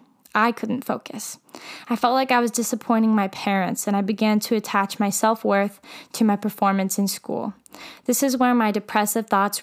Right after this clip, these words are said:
really started to kick in and affect me in a noticeable way. My older sister, who had always been my best friend at home, went to boarding high school, and when I went home, I was lonely because she was gone,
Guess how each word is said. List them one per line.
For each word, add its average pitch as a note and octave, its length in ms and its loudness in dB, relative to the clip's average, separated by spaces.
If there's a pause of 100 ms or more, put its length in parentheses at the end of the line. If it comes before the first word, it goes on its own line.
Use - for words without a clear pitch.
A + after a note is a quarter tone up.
really A#3+ 240 4
started G3+ 400 2
to - 80 -4
kick G#3 320 -4
in G3 260 2
and A3 280 2
affect G#3 340 -4
me G#3+ 160 4
in G#3 80 4
a G3+ 60 2
noticeable G3 640 0
way. A#3+ 320 -6 (600)
My A3 300 4
older A#3+ 300 0
sister, B3+ 480 0
who B3 200 0
had A3 140 2
always G#3+ 300 2
been A3+ 180 0
my G#3+ 120 2
best G3+ 360 -2
friend A3 200 2
at A3+ 140 -4
home, A3 260 4
went G#3+ 160 2
to A#3 80 0
boarding G#3 380 2
high G3+ 200 -2
school, G3+ 560 0
and F#3 260 0
when F#3+ 120 0
I G3+ 100 2
went A#3 180 0
home, A#3+ 480 2 (120)
I A#3 100 2
was A#3 180 0
lonely A3 480 2
because G#3 280 -4
she - 200 -6
was G#3 160 -2
gone, G3+ 520 -2